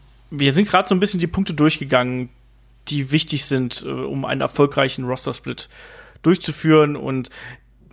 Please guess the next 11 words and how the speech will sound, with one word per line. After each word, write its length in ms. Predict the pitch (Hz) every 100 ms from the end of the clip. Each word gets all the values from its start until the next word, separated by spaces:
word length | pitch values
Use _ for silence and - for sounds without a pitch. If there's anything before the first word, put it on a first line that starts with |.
| _ _
die 300 | 147 156 160
den 180 | 151 147
Sinn 320 | 135 165 175
hinter 380 | 135 151 147 131
dieser 180 | 127 127
ganzen 260 | 127 -
Geschichte 380 | 123 - 131 123
vorgeben. 560 | - 123 117 120 117 110
Und 140 | 135
ich 140 | 131
finde, 360 | - 165 196 196